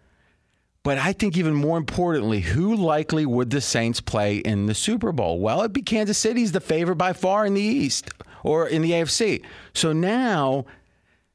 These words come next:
Saints get to see Mahomes, but Mahomes or the Saint, uh, the Kansas City Chiefs don't get to see the Saints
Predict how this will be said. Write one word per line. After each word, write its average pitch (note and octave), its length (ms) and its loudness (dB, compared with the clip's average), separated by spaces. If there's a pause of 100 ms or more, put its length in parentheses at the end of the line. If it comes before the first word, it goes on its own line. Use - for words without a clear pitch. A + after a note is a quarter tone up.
(220)
Saints A3 440 0
get A3+ 200 0
to F#3 100 0
see A#3+ 340 2
Mahomes, F3 880 0 (1000)
but D3+ 160 0
Mahomes D#3 840 0 (100)
or D#3 180 2
the C3 80 -2
Saint, F3 460 0
uh, C#3 320 2
the C3 240 -2 (100)
Kansas F3 340 -2
City E3 140 0
Chiefs - 260 0
don't E3 180 -2
get C#3 120 -4
to - 60 -4
see D#3 120 0
the C3+ 100 0
Saints C#3+ 340 0